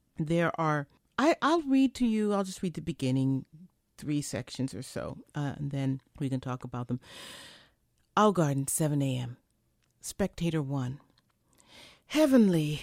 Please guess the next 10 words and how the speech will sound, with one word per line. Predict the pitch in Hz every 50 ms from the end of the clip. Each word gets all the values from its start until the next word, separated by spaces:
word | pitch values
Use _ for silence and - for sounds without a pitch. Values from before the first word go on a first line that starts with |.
| - -
to | - 220
escape | 208 196 - - - 226 233 226 -
the | - 214 196
city's | - - 226 220 196 208 190 -
poisons | _ - 180 185 190 185 185 175 165 175 175 175 165 147
and | 151 147 143 139
breathe | 135 147 165 170 175 175 170 165 156 135
honey, | 135 - 165 170 170 156 151 139 143 143 147 143 135 -
honey, | 165 160 156 147 143 139 135 135
honey. | 143 147 143 135 135 131 -